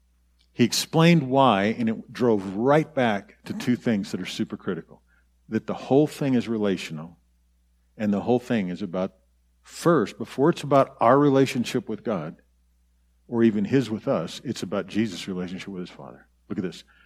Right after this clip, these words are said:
"I no longer call you servants, I've called you friends, for all things that I have heard from my Father." What is it that Jesus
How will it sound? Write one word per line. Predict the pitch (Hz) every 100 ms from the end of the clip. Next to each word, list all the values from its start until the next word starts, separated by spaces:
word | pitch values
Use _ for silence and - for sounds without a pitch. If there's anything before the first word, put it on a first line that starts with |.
| _ _ _ _ _
"I | 120
no | 120 131
longer | 156 156
call | 160 160
you | 151
servants, | - 117 113 123
I've | 110
called | 120 120
you | 127
friends, | - 110 101
for | - -
all | 131 147 175
things | 180 - 151 127 120 -
that | 127
I | 123 123
have | 123 110
heard | - 139 147 147 135 _ _ _
from | - - 123 127 131 117 _ _ -
my | 104 107 110 107 -
Father." | - 104 78 87 - _ _ _ _ _ _ _ _ _ _ _ -
What | 123 151
is | 165 -
it | 190 190
that | 147
Jesus | 139 107 107 101 117 -